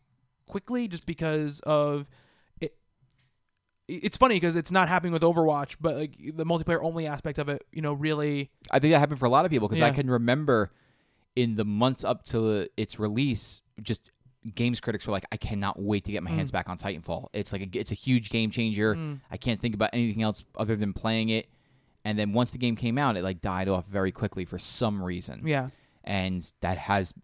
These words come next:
Speaker 2: not happened with Overwatch.
Speaker 1: Yeah.
Speaker 2: The, in fact, it's the opposite.
Speaker 1: Mm-hmm.
Speaker 2: Like, people just can't stop talking about it now that it's
Speaker 1: Yeah.
Speaker 2: out. So I guess we'll see.
Speaker 1: Yeah, we'll see. And, but I think a single ca-,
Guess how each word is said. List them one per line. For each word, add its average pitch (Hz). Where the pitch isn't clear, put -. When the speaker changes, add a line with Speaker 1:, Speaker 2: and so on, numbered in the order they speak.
Speaker 2:
not 123
happened 104
with 87
Overwatch. 78
Speaker 1:
Yeah. 139
Speaker 2:
The, 95
in 95
fact, 98
it's -
the 107
opposite. 139
Speaker 1:
Mm-hmm. 156
Speaker 2:
Like, 82
people 95
just -
can't 107
stop 90
talking 131
about 85
it 76
now 85
that 82
it's 107
Speaker 1:
Yeah. 71
Speaker 2:
out. -
So 92
I 92
guess 120
we'll 127
see. 151
Speaker 1:
Yeah, 185
we'll 165
see. 208
And, 180
but 196
I 202
think 233
a 196
single 220
ca-, 202